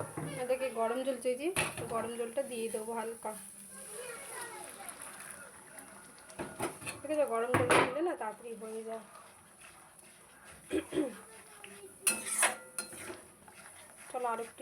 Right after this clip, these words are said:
ই করে নিই, তারপরে মাছগুলো ডুবিয়ে দেবো। ততক্ষণ দেখতে থাকো। আর আমার এই রান্নাটা কেমন লাগবে বা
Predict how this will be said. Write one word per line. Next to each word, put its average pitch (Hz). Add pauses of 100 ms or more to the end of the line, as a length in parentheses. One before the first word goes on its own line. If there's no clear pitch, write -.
ই -
করে 240
নিই, 427 (100)
তারপরে 226 (120)
মাছগুলো 233 (520)
ডুবিয়ে 311
দেবো। 226 (1900)
ততক্ষণ 233 (100)
দেখতে 320 (120)
থাকো। 233 (1500)
আর 240 (120)
আমার 233 (340)
এই 508
রান্নাটা 226 (120)
কেমন 233 (160)
লাগবে 208 (600)
বা 240